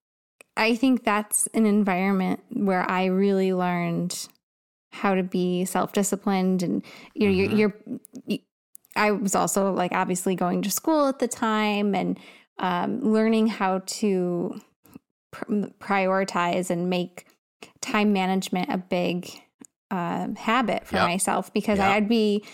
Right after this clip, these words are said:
Speaker 1: at the studio for hours every night. I'd go to school and then I'd go to dance, and I'd be there,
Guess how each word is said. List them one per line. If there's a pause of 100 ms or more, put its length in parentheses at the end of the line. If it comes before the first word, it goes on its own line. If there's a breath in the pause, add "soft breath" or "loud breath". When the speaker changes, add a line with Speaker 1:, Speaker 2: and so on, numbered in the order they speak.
(180 loud breath)
Speaker 1:
at
the
studio
for
hours (760)
every
night. (140)
I'd
go
to
school (320 loud breath)
and
then
I'd
go
to
dance,
and
I'd
be
there,